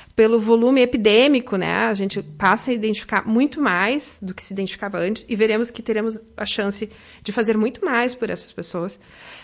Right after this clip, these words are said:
mas que tudo que a gente fizer de bom e de bem pra eles, faremos pra qualquer pessoa. É uma questão de dignidade humana,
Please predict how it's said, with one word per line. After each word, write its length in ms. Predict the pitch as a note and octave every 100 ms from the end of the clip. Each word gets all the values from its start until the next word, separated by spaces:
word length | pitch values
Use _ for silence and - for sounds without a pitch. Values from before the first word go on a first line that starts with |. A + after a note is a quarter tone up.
| -
mas 200 | A#3 A#3
que 100 | C4+
tudo 200 | B3+ -
que 60 |
a 40 | A4+
gente 200 | F#4 -
fizer 680 | E4+ C#4 - D#2 - _ _
de 140 | F#3+ G#3+
bom 280 | G#3 G3+ G3+
e 40 |
de 120 | G3+
bem 220 | G3 F#3+
pra 160 | F#3+ -
eles, 300 | F3+ F#3+ G3+
faremos 340 | A3 G3+ G3+
pra 140 | G#3 G3+
qualquer 640 | - A3 - C4+ A3+ A3+
pessoa. 500 | A3+ D#3+ - - A#2 - _ _ _ _ _ _ -
É 60 |
uma 140 | F#3 F3
questão 520 | G3+ G3+ G3 F#3 G3+ - _ -
de 220 | F#3+ G3+
dignidade 640 | G3 G3 G#3+ G3 F#3+ G3
humana, 560 | A#3+ B3 G3+ F#3+ E3 D#3